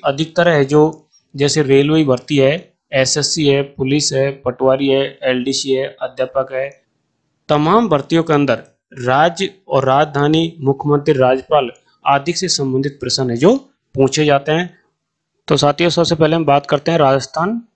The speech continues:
राज्य की। तो राजस्थान राज्य की जो राजधानी है वो साथियों जयपुर है। आपको पता होना चाहिए जयपुर की स्थापना सन सत्रह सौ है जो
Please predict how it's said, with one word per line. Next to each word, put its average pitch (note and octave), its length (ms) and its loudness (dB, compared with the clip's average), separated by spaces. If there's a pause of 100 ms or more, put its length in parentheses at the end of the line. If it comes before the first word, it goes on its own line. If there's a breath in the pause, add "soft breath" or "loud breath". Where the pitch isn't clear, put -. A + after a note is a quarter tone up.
(160)
राज्य B2+ 320 0
की। A#2+ 160 -8 (440 soft breath)
तो C#3 220 4
राजस्थान C#3+ 460 0
राज्य C#3+ 340 0
की E3+ 100 -2
जो D#3+ 420 0
राजधानी C3+ 540 2
है D#3+ 220 2
वो C3+ 200 0
साथियों C#3+ 460 0 (280)
जयपुर C3+ 460 0
है। E3 300 -2 (460 loud breath)
आपको C3+ 240 0
पता C#3+ 240 0
होना D3 140 2
चाहिए D#3 420 0 (220 soft breath)
जयपुर C3+ 420 0
की D#3 200 -2
स्थापना C#3+ 440 -2
सन E3 320 -2
सत्रह C#3 440 0
सौ D3+ 160 -2
है C#3 140 2
जो C#3+ 340 2